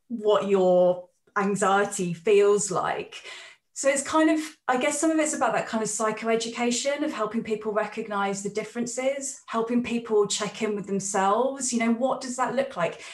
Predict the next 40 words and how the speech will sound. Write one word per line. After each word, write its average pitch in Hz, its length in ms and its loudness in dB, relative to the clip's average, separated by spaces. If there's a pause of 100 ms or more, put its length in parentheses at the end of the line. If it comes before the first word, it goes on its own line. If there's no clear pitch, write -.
How 254 220 2
do 254 200 -2
I 233 120 4
feel? 220 760 -2 (240)
You 208 100 -8
know, 233 80 2
a 254 80 2
lot - 80 2
of 330 140 -4
people 262 200 -8
have 226 160 0
no 214 360 4
idea 214 420 2
what's 143 340 -2
happening 180 580 -2
sort - 340 -4
of - 120 -14
below 214 380 4
their 196 160 0
chin. 180 680 0 (220)
We're 226 160 4
not 277 340 2
in 233 200 2
contact 226 580 -2
with 202 140 0
our 185 180 0
bodies. 190 680 0
We 208 140 -6
don't 220 380 2
know 220 240 0
what 233 180 2
our 190 160 -2
stress - 560 -6
and 185 100 -2
our 170 140 0
anxious 170 440 -6
thoughts 170 300 -6
actually 170 460 -6
feel 220 420 -2
like 95 440 -2